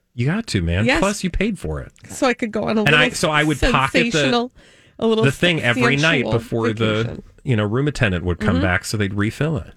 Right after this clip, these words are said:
Speaker 1: It's probably a waste. I'm sorry, but I paid for it.
Speaker 2: You
Speaker 1: Okay.
Speaker 2: paid for it.
Speaker 1: Can we go to Wisconsin?
Speaker 2: Sure. That's just a hop, skip, and a jump away.
Speaker 1: Uh, I wanna take you to Appleton, and I wanna tell you about a twenty-two-year-old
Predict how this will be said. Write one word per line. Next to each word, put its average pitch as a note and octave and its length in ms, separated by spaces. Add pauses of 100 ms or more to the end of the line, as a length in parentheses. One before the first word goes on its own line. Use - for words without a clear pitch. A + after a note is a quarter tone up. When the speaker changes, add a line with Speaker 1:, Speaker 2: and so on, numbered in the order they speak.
(720)
Speaker 1:
It's - 80
probably F#2 480
a B2 80
waste. A#2 320
I'm G2 140
sorry, F2 520 (640)
but G#2 180
I G#2+ 60
paid G#2 220
for F#2+ 160
it. G#2+ 60
Speaker 2:
You - 80
Speaker 1:
Okay. A#4 240
Speaker 2:
paid F4+ 80
for B3 240
it. - 480 (1080)
Speaker 1:
Can F3+ 120
we G3 100
go G#3 100
to F#3+ 140
Wisconsin? B2+ 800
Speaker 2:
Sure. G3+ 680
That's F#3 260
just G3 200
a F3+ 40
hop, - 380
skip, - 460
and G4+ 300
a D#4 60
jump E3 320
away. D3+ 420 (160)
Speaker 1:
Uh, E3+ 360
I E3+ 80
wanna C4 320
take A3 320
you F3+ 60
to D#3+ 120
Appleton, C#3+ 800 (1120)
and C3 120
I C#3 60
wanna D#3 220
tell F3 180
you D#3 80
about C#3 160
a B2+ 60
twenty-two-year-old C3+ 1160